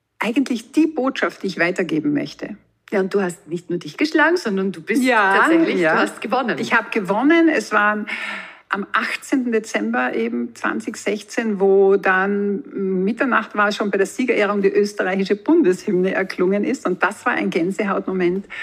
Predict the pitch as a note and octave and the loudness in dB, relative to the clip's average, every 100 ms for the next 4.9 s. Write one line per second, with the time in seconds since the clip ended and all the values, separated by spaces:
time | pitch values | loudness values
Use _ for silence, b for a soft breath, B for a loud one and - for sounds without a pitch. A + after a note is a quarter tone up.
0 | B B B B - G3+ G3 G3+ G3 G#3+ | B B B B -2 2 4 4 2 -4
1 | G#3+ A3 A3+ A3 A3 G#3 - - - - | -4 -4 -4 -2 -2 -2 -4 -8 -14 -20
2 | _ - A3+ B3 F#3+ - A3 A3 A#3+ A3+ | _ -6 0 0 0 0 -2 -2 -4 -2
3 | G#3+ A3+ - A3+ A3 - F3 - G3+ G3 | -2 -2 -2 -2 0 -2 -2 -2 -4 -2
4 | F3+ - F#3 - F#3+ F#3+ E3 F3 D#3 | -2 0 -2 0 -2 -2 -2 -4 -4